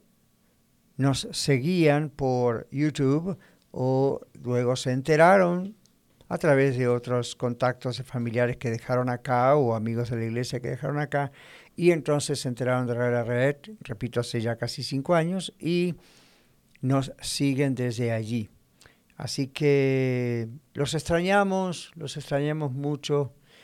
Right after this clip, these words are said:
No me atrevo a dar nombres porque no quiero ser injusto olvidando a algunos.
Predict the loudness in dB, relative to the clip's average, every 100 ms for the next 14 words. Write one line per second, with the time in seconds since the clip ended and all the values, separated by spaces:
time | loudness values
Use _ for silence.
0 | -20 -8 -2 2 2 2 0 0 2 4
1 | 2 2 0 -2 -2 -4 -6 -10 -8 -4
2 | -4 -4 -8 -8 -4 -4 -2 -2 -2 -2
3 | -4 -4 -6 -6 -4 -2 0 0 0 -2
4 | 0 0 0 -4 -8